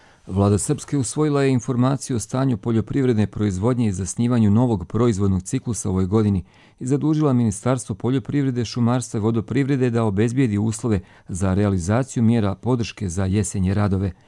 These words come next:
Procjene resornog ministarstva su da će prosječan prinos kukuruza u Srpskoj iznositi oko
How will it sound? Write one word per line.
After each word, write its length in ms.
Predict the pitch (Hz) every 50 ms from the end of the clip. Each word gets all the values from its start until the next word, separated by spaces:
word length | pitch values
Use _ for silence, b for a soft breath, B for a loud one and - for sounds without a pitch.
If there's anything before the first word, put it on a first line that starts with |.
| b b b b b b
Procjene 520 | - 120 147 156 151 - 147 139 127 120 117
resornog 380 | 135 131 - - 143 127 120
ministarstva 560 | 120 123 117 98 - - 131 139 131 - 151
su 180 | 123 - - 107
da 120 | 92 90
će 180 | 90 - - 87
prosječan 540 | - - 95 120 127 127 135 - - 120 107
prinos 360 | - 131 135 143 139 117 -
kukuruza 480 | - 107 - - 139 147 151 123 120 107
u 40 |
Srpskoj 400 | 92 - 143 143 - - - 123
iznositi 420 | 107 104 120 139 131 - - - 120
oko 240 | 107 - - 110